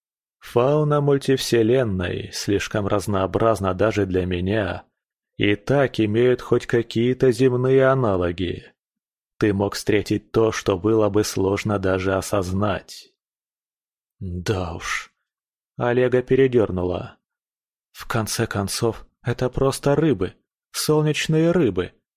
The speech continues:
Гигантские солнечные рыбы. Вот. Три слова. Вполне земных слова, существующих в твоем языке.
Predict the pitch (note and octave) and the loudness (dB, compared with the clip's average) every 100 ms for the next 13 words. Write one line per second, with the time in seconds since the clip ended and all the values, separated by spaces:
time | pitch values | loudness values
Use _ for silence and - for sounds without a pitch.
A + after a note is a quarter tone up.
0 | - B2+ A#2 G2 G2 C3+ - F3 D3+ - | -6 -2 -2 0 -2 -2 -2 -2 -2 -2
1 | F#2 A2+ - C#3+ C#3+ B2+ F#2 F2+ F2+ F#2+ | -2 -2 -4 -2 0 2 0 -2 0 -2
2 | - _ _ _ _ _ _ _ _ _ | -4 _ _ _ _ _ _ _ _ _
3 | _ _ _ - F#2 F#2 E2+ - - - | _ _ _ -6 -2 0 -2 -6 -14 -20
4 | _ _ _ - G#2+ A#2 C#3+ - A#2 G2+ | _ _ _ -4 0 2 0 0 2 2
5 | F2 F2 - G#2+ _ _ _ _ - G2+ | 0 -4 -8 -12 _ _ _ _ -2 2
6 | G2 G#2 C#3 D#3 E3+ D3 A#2+ C#3 - F#2+ | 2 2 2 2 2 2 0 0 0 0
7 | F#2 A2+ C3 C#3+ - C3+ C3+ - - F#2+ | 2 2 2 -2 -2 0 0 0 0 2
8 | F#2 F#2+ A#2+ - - A#2 G2 F2 F2 F2 | 0 0 0 0 2 2 2 0 -2 0
9 | G#2+ - A2 F2+ - | 0 0 -2 -2 -4